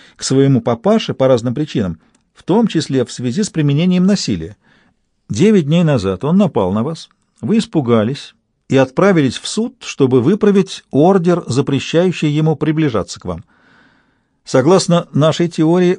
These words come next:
он не подчинился решению суда и нарушил этот запрет. Ну, судя по всему, ваш отец обладал жестоким и необузданным нравом.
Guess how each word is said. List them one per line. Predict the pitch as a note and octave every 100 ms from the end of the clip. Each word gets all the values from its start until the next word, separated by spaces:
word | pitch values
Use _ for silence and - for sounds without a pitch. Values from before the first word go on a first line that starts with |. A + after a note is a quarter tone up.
| -
он | D3 D#3+
не | E3
подчинился | - D3+ - C#3+ B2 -
решению | A#2 G#2+ G#2+ G#2
суда | G2 G#2 A#2+ G3
и | G3
нарушил | A#2+ A#2 C3 -
этот | G2 G2+
запрет. | F2+ G2 A2+ G3 - _ _ _ -
Ну, | F#3+ F3
судя | G3 D#3+
по | C#3
всему, | - C#3 E3 F#3+
ваш | C3+ C3
отец | A#2+ C#3 -
обладал | A#2+ B2 A#2+ A#2+ A2
жестоким | A#2+ - - C3+ B2+ A#2+ -
и | C3+
необузданным | B2+ C3 B2 A2+ A2 A2+ B2
нравом. | F3+ G3 G2